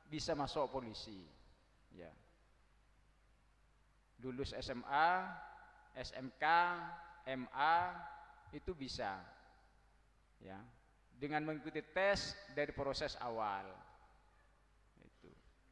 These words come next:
Ada juga dari jalur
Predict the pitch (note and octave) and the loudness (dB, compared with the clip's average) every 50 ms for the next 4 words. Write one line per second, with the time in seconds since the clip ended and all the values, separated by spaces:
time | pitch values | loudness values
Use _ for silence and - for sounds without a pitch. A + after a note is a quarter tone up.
0 | - - - - - - - - - - - - - - - - - - - - | -20 -20 -20 -20 -20 -20 -20 -20 -20 -20 -20 -20 -20 -20 -20 -20 -20 -10 0 2
1 | D#3+ D#3+ D#3 F#3 F#3 F#3 F3+ D#3+ D3+ - - E3 F3+ G3 G#3 G3+ F3+ C3 F#2 - | 2 4 4 4 2 2 2 0 -4 0 4 6 6 6 6 4 2 0 -2 -6
2 | - - - - - D3 D#3 D#3 D3+ D#3 F3 F3 D#3 C3 C3+ B2 B2 C3 C#3+ D#3+ | -8 -12 -14 -14 -4 0 2 4 4 2 0 -2 -2 0 0 0 2 0 0 0
3 | E3+ F3+ F#3 F3+ | 2 2 0 0